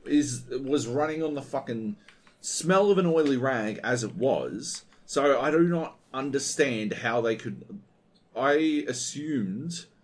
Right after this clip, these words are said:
Overwatch League was coming out in fucking January next year. Oh, sorry, Overwatch two was coming out in January next year. Right? That's as far away as I can envision them lasting without it.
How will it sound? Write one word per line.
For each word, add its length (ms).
Overwatch 420
League 260
was 140
coming 240
out 160
in 120
fucking 420
January 540
next 260
year. 160
Oh, 80
sorry, 360
Overwatch 260
two 100
was 120
coming 220
out 100
in 100
January 480
next 260
year. 160
Right? 260
That's 320
as 240
far 460
away 480
as 180
I 160
can 280
envision 720
them 260
lasting 680
without 380
it. 180